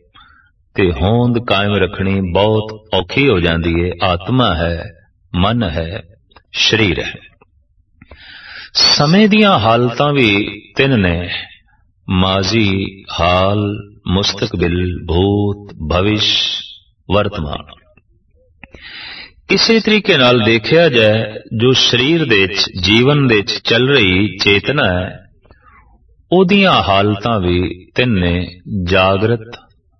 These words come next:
ਸਵਪਨ, ਸਖੋਪਤ।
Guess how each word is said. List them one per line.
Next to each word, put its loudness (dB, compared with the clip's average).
ਸਵਪਨ, -2
ਸਖੋਪਤ। -2